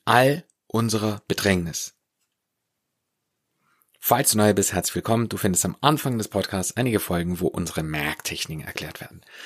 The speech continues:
Ansonsten starten wir heute eine neue Reihe, das heißt, es wird jetzt fünf Verse aus dem zweiten Korintherbrief geben. Das heißt, wir brauchen einen Merkort für den zweiten Korintherbrief. Und wenn du willst, es ist nicht schlecht,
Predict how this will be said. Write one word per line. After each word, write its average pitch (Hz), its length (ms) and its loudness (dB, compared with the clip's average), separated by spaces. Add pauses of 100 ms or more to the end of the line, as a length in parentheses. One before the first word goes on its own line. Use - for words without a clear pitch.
(280)
Ansonsten 113 460 2
starten 98 400 0
wir 92 100 -4
heute 101 220 2
eine 87 160 -2
neue 87 500 2
Reihe, 101 340 4
das 95 160 -2
heißt, 90 200 2
es - 40 -6
wird 90 120 -6
jetzt - 140 -4
fünf 139 280 2
Verse 98 420 2
aus 113 180 6
dem 104 180 -2
zweiten - 680 2
Korintherbrief 98 720 0
geben. - 220 -12 (1160)
Das - 180 2
heißt, 113 240 4
wir - 60 -20
brauchen 92 320 0
einen 85 180 -10
Merkort 185 500 -2
für - 80 -12
den 160 100 -8
zweiten 175 360 -4
Korintherbrief. 131 680 -2 (680)
Und 107 180 0
wenn 87 140 -4
du 85 100 -2
willst, 120 300 4 (220)
es - 180 0
ist - 160 2
nicht 117 460 2
schlecht, - 920 0